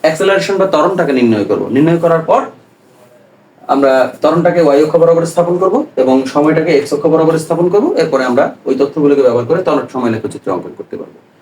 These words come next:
তো আসো আমি তোমাদের এই ত্বরণ সময় লেখচিত্রটি অঙ্কন করে দেখাচ্ছি। তোমাদের, আহ, তোমাদেরকে, তোমরা, তোমাদের কাজ হিসেবে আমি এই ছয় নম্বর প্রশ্নটি রেখে দিব, এটা তোমরা নিজেরা সলভ করবে। এই সাত নম্বরটি যেভাবে করবো ঠিক অনুরূপভাবে ত্বরণ নির্ণয় না করে বিভিন্ন অংশে সরণ নির্ণয় করবে এবং সেই ক্ষেত্রে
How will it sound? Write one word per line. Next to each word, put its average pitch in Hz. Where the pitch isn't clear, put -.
তো 156
আসো 147
আমি 143
তোমাদের 151
এই 160
ত্বরণ 170
সময় 190
লেখচিত্রটি 170
অঙ্কন 160
করে 160
দেখাচ্ছি। 151
তোমাদের, 147
আহ, 117
তোমাদেরকে, 156
তোমরা, 139
তোমাদের 180
কাজ 170
হিসেবে 131
আমি 117
এই 123
ছয় 156
নম্বর 170
প্রশ্নটি 113
রেখে 98
দিব, 92
এটা 147
তোমরা 151
নিজেরা 143
সলভ 120
করবে। 143
এই 151
সাত 131
নম্বরটি 160
যেভাবে 135
করবো 147
ঠিক 208
অনুরূপভাবে 175
ত্বরণ 165
নির্ণয় 190
না 170
করে 185
বিভিন্ন 170
অংশে 165
সরণ 160
নির্ণয় 175
করবে 196
এবং 160
সেই 151
ক্ষেত্রে 139